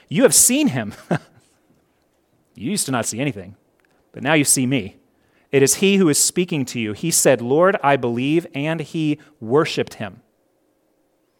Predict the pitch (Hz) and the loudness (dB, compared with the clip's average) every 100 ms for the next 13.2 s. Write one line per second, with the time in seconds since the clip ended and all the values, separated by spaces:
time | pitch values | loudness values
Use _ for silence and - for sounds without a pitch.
0 | _ _ _ _ _ _ 107 139 139 - | _ _ _ _ _ _ -2 0 0 -4
1 | 160 151 139 - 165 156 190 131 156 175 | -6 -2 -4 -4 -6 0 0 2 2 2
2 | 170 160 147 139 156 - 175 139 143 143 | 2 4 2 2 0 0 -2 -2 -2 -2
3 | 135 - 143 143 135 - 117 - 151 165 | -4 -2 0 2 0 -6 -6 -2 2 2
4 | 214 - 117 123 147 165 175 147 - 165 | 2 -2 -2 -2 -2 -2 0 0 -2 -6
5 | 165 156 160 175 160 - 180 226 - - | -4 -4 -2 -2 -4 0 0 -2 -8 -20
6 | - 180 196 208 175 139 180 190 262 - | -2 2 6 6 4 4 6 6 6 4
7 | 156 131 139 170 233 262 - - - 202 | 4 4 6 6 6 4 -2 -12 2 6
8 | 233 233 208 156 160 226 226 226 220 220 | 6 6 2 4 4 4 6 4 4 2
9 | 160 135 180 214 240 170 - - 202 208 | 0 0 0 2 2 0 -2 4 4 6
10 | 214 208 196 160 151 - 190 220 233 170 | 4 4 4 2 2 4 6 6 4 2
11 | 139 175 202 - 180 196 202 185 156 - | 2 2 2 0 -2 -2 0 -2 -2 2
12 | 185 185 175 165 151 143 143 175 214 254 | 4 4 4 4 4 2 2 4 6 4
13 | 302 302 | 2 -2